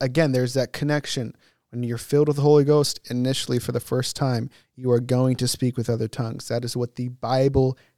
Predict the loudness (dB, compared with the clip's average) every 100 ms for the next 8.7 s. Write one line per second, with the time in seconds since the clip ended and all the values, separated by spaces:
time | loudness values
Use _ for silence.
0 | _ 2 4 4 2 2 0 -6 _ _
1 | _ -6 2 6 6 6 6 8 8 8
2 | 6 4 0 2 0 -2 -2 -2 -4 -4
3 | -2 -2 -4 -4 -2 0 0 0 -2 -2
4 | -2 -2 -8 -14 -16 -20 -20 _ -2 0
5 | 2 0 -2 _ _ -4 4 6 8 8
6 | 8 4 -4 2 2 2 0 0 0 -2
7 | 2 2 2 2 2 0 0 -2 0 0
8 | 0 -4 2 4 6 4